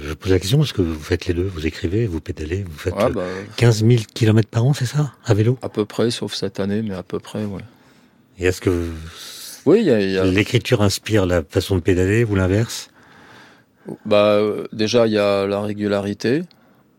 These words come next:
Speaker 2: et le souffle et les variations. Après, je sais pas, euh, il y en a qui tirent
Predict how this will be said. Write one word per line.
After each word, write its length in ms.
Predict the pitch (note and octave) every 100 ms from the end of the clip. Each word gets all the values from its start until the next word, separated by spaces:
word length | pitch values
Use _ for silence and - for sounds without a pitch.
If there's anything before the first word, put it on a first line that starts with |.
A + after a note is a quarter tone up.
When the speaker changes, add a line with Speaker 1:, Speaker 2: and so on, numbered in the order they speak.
| _
Speaker 2:
et 260 | G#2 G2 F#2+
le 120 | G2
souffle 520 | G2+ - C3+ - - - _ _ _ _ _
et 140 | G#2+ G2+
les 100 | G2+
variations. 680 | G#2 G2+ G2+ - A#2+ C3 D3+ _ _ _ _ _ _ _ _
Après, 340 | D#2+ - G#2
je 120 | G#2
sais 200 | F#2+ - F2+
pas, 280 | G2+ A#2+
euh, 240 | G#2 F#2 G#2
il 60 | G#2+
y 40 |
en 80 | G#2
a 100 | G2
qui 120 | G#2+
tirent 300 | - G#2+